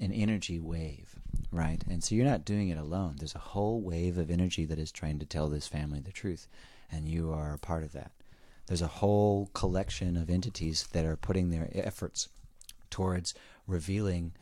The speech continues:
and illuminating the truth for these families who believe that they're doing the right moral decision by sending their children to defend their, um, to defend the sanctity of the land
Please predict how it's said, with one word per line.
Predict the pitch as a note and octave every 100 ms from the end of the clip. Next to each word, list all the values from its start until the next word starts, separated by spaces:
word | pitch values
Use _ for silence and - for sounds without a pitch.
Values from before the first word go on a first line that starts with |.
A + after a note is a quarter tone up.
| - -
and | F2
illuminating | E2 E2+ F#2+ F#2 E2+ D#2+ D#2
the | D#2
truth | - G#2+ F#2 - - - -
for | - F#2 F2 F2
these | D#2 D#2+ D#2 -
families | F#2 F2+ F#2 F2
who | - E2+
believe | F2 E2+ F2+ E2+
that | D#2+
they're | E2
doing | D2+ E2 E2 E2
the | D#2+
right | D#2+ D#2
moral | F2+ E2 D#2+ D#2+
decision | D#2+ - F2+ G2+ G2+ - - - -
by | - E2
sending | E2 F2+ E2+ E2+
their | E2
children | - E2+ E2 E2 D#2+
to | E2+
defend | D#2 - E2 E2 E2 -
their, | D#2+ D#2+ D#2+ -
um, | D#2+ D#2 D#2 D#2+ - - -
to | -
defend | E2 - F2
the | D#2+
sanctity | - F2 E2 E2+ E2+ E2
of | D2+
the | E2 D#2 D#2
land | D#2+ D#2+ D#2